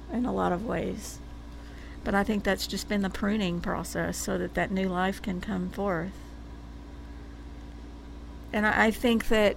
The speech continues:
you know, when we all come together next week, we need to remember the grace, and we need to remember the promotion, and we need to,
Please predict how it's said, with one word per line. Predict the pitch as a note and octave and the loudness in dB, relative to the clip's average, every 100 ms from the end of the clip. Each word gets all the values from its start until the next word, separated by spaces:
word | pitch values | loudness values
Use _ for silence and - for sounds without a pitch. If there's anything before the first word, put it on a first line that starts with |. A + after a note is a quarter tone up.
| - | 4
you | A3 | 4
know, | G3 | 6
when | G3 | 6
we | G3 G#3 | 8 8
all | G3+ | 6
come | - A3 | 4 2
together | G#3 G3 G3 G#3 | 4 6 6 4
next | G3+ - - | 2 0 0
week, | G3 G#3+ C4 - - - - - - - - - - - - - - - - - - - - - | 2 2 0 -4 -12 -12 -12 -12 -14 -12 -12 -12 -12 -12 -12 -12 -12 -12 -12 -12 -12 -12 -10 2
we | G#3+ A3+ | 6 10
need | A#3 | 8
to | - A#3 | 8 6
remember | G#3 F#3+ A3+ G#3 F3 F3 F#3 G3 - - - - - - - - - - A3 | 8 8 8 8 8 6 2 -4 -10 -12 -12 -12 -12 -12 -12 -12 -12 -8 0
the | G#3 | 4
grace, | G#3 G#3+ G3+ E3+ - - - - | 8 8 6 4 0 -2 -2 2
and | G3 | 4
we | G3+ G3+ | 6 6
need | G3 | 6
to | F#3 | 4
remember | F#3+ F#3 G3 G3 F#3 F3+ F#3+ - - - - - - - - - | 4 4 4 6 6 6 2 -6 -12 -12 -12 -12 -12 -12 -12 -8
the | G#3 G#3 | 0 2
promotion, | A#3 G#3 G3+ G3+ G#3+ F#3 | 4 6 6 4 2 2
and | F#3+ | 2
we | G3 | 4
need | G3 G3 - | 4 2 0
to, | G3+ F3+ F3 | 2 2 2